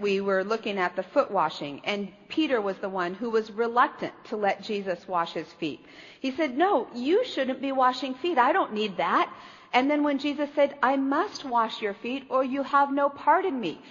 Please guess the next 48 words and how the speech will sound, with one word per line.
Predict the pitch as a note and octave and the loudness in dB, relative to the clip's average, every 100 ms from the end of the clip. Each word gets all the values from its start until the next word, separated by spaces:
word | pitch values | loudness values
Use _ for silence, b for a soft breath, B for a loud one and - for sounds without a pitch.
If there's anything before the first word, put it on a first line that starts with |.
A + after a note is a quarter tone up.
| - | -2
Peter | D4 D4 | 0 0
says, | D4 D4+ - | 4 4 6
"Okay, | - - A#4+ | 2 4 4
then | A4+ | 4
give | B3+ B4+ | 6 6
me | B4+ A#4 | 6 6
the | G#4+ | 8
whole | D4 A#3 | 8 8
bath." | G3 C#3+ - - B B B - - - - | 6 6 0 -10 B B B -20 -20 -20 -6
Jesus | C4+ C#4+ C#4+ | 0 2 4
has | C#4+ C#4 F4+ | 6 4 4
to | E4+ | -2
correct | D4+ B3+ C4+ | 2 2 2
him | D#4 | -2
again. | C4+ F#4+ G#4 A3+ | -2 2 2 2
"No, | C#4+ G#4+ G3 | 4 6 4
you | A3+ | 2
don't | E4+ D#4 | 0 0
need | D#4 | 0
a | C#4 | 2
whole | B3 | 2
bath. | A#3+ A#3 F4+ | 6 6 6
I'm | C4+ C4+ | 2 -2
just | D4 B3 | -6 -6
rinsing | C4+ - C#4+ C#4 | -6 -4 -4 -4
your | C#4+ - | -6 -4
feet, | E4+ F#3+ - | -4 -4 -6
Peter. | A#3+ F#3+ F#3+ | -6 -4 -6
This | B3+ | -6
is | C4 | -4
the | C4+ | -4
daily | B3 A#3 A3+ G#3+ | -2 -2 0 0
washing." | F3+ D#3 - C#3+ - B B B B B - | 2 0 -2 -12 -14 B B B B B 0
They | C#4+ | 2
go | D4 D#4 | 6 6
on | D#4 D4 E4+ D4+ | 6 4 4 4
in | B3 A#3+ | 0 0
that | B3+ - | 0 0
encounter, | C#4 C4+ - A3 G3+ F#3 | -4 -6 -4 -4 -2 -2
that | G#3 A#3 - | 0 0 -2
particular | - A3+ - C#4 C4+ C4+ B3+ | -6 -6 -6 -10 -4 0 0
special | - - A3+ A3+ A3+ - | -2 -4 -2 -2 -6 -6
evening | G#3+ F#3+ E3+ E3 | -8 -6 -6 -4
gathered | F#3 F3+ F#3+ F#3 | 0 0 0 -2
in | E3+ | -2
the | F3 F3+ | -4 -4
upper | F3+ F#3 E3+ | -4 -4 -6
room, | E3+ D#3+ C#3+ | -6 -10 -12